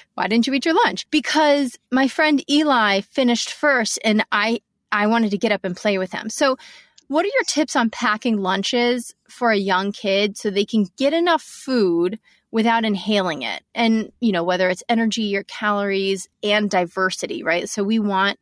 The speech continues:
to have different vegetables in there, have different fruits in there, have different things in his diet, in the lunchbox. But I also don't want him to be like, <gasps> you know, choking on his food to try and get it in.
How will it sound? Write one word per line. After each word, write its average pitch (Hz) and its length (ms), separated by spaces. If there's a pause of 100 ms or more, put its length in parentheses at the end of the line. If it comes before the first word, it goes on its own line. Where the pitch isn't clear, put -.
to 208 720 (160)
have 202 400
different 190 300
vegetables 180 460
in 175 60
there, 165 140
have 220 280
different 208 320
fruits 196 260
in 190 100
there, 180 140
have 175 260
different 190 300
things 180 220
in 180 80
his 180 140
diet, 214 460
in 202 120
the 214 60
lunchbox. 233 460
But 233 160 (220)
I 220 140
also 285 280
don't 226 280
want 220 120
him 214 100
to 196 40
be 202 60
like, 190 140
<gasps> 226 1200
you 208 140
know, 190 240 (100)
choking 220 500
on 175 100
his 165 160
food 180 500 (140)
to 202 140
try 175 300
and 170 180
get 175 140
it 156 120
in. 202 400